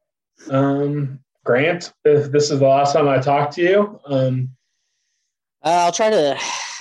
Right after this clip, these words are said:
Speaker 2: I don't know if I'll be on, I
Speaker 1: Text if
Speaker 2: don't
Speaker 1: you
Speaker 2: know if
Speaker 1: want,
Speaker 2: I'll be on
Speaker 1: but
Speaker 2: Thursday, but I might try to join Thursday for just, like, a little bit to chat, but
Speaker 1: Yeah,
Speaker 2: that's
Speaker 1: well,
Speaker 2: the beauty
Speaker 1: I mean,
Speaker 2: of Locker Room is there's other people on, so I can just pop in and pop out.
Speaker 1: Yeah, people, and also, I wanna sa-, say this, again: if anyone's still listening at this point,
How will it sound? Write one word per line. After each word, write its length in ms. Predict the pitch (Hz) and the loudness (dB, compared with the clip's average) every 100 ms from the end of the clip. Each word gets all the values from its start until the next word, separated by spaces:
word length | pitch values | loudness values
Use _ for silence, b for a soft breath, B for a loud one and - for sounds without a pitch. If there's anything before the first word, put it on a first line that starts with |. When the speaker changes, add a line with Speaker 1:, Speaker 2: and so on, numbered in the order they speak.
| B B B B _ 139 | B B B B _ 0
Speaker 2:
I 80 | |
don't 100 | 143 | 0
know 120 | 123 113 | 0 -6
if 80 | |
I'll 80 | 120 | -8
be 120 | 107 113 | -8 -8
on, 100 | 113 | -8
I 20 | |
Speaker 1:
Text 260 | 123 151 170 | -2 0 2
if 60 | |
Speaker 2:
don't 60 | 151 | 4
Speaker 1:
you 60 | 143 | 4
Speaker 2:
know 40 | |
if 40 | 143 | 4
Speaker 1:
want, 120 | 139 | 2
Speaker 2:
I'll 60 | |
be 120 | - 123 | 2 4
on 120 | 120 | 4
Speaker 1:
but 60 | |
Speaker 2:
Thursday, 380 | 131 123 - 110 101 - | 0 -8 -12 -16 -16 -16
but 120 | 113 | -12
I 80 | 127 | -8
might 240 | 160 160 | -6 -6
try 120 | - | -6
to 100 | 127 | -10
join 280 | 120 120 117 | -8 -14 -14
Thursday 360 | 113 117 110 107 | -14 -16 -14 -18
for 200 | - 110 107 - | -14 -12 -12 -10
just, 160 | 123 | -6
like, 160 | 110 101 _ _ - | -6 -8 _ _ -10
a 80 | 131 | -8
little 180 | 127 120 | -6 -8
bit 280 | 110 - - | -12 -14 -18
to 80 | |
chat, 340 | - 123 123 - | -10 -8 -8 -12
but 180 | - - _ _ | -20 -20 _ _
Speaker 1:
Yeah, 160 | 156 151 | 0 4
Speaker 2:
that's 180 | 135 160 | 6 6
Speaker 1:
well, 80 | 160 | 4
Speaker 2:
the 60 | |
beauty 160 | 165 165 | 4 2
Speaker 1:
I 20 | 151 | 2
mean, 20 | |
Speaker 2:
of 60 | |
Locker 260 | 139 165 156 | 0 -2 -2
Room 180 | 123 120 | -2 -2
is 120 | 120 | -4
there's 180 | 120 123 | -6 -6
other 160 | 139 139 | -4 -4
people 240 | 139 127 | -6 -6
on, 200 | 131 131 | -8 -8
so 120 | - | -8
I 60 | 131 | -10
can 100 | 165 | -10
just 140 | 123 - | -14 -6
pop 220 | 127 127 | -6 -6
in 100 | 117 | -10
and 100 | 107 104 | -12 _
pop 200 | 113 104 | -14 -14
out. 240 | 107 104 - - | -14 -18 -18 -2
Speaker 1:
Yeah, 220 | 202 - - | 0 0 -2
people, 300 | 226 240 226 | -2 0 2
and 140 | 214 | 0
also, 540 | 202 247 - 180 113 - 135 | 2 0 2 2 2 -2 -10
I 180 | 135 | 0
wanna 220 | 196 220 165 | 2 2 0
sa-, 240 | - - | 0 0
say 240 | - 170 160 | 0 0 4
this, 260 | 156 - | 4 2
again: 380 | 139 143 143 113 | 0 0 0 0
if 200 | 151 151 | 0 0
anyone's 500 | 143 151 143 135 127 | 0 0 2 2 0
still 220 | - 127 | 2 2
listening 380 | 120 120 123 113 | 4 0 0 -4
at 120 | 110 | -4
this 160 | 123 113 | -6 -8
point, 320 | - 120 120 | -4 -4 -6